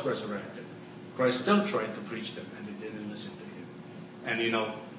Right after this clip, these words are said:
forty years later or so, it came a total destructions to the, you know, Jewish capital,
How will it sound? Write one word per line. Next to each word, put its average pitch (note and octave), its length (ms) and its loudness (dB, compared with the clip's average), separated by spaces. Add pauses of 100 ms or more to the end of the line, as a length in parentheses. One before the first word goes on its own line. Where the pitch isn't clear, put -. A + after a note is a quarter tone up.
(160)
forty B2+ 220 8
years A2+ 280 6
later C3 300 8
or A#2 200 2 (100)
so, G#2+ 260 2 (220)
it - 120 -10
came A2+ 200 2
a G2+ 80 0 (100)
total D#3 380 0
destructions - 840 -2
to - 160 -8
the, - 60 -8 (480)
you A2+ 100 -6
know, G#2 80 -4 (100)
Jewish - 460 -4 (100)
capital, - 440 -2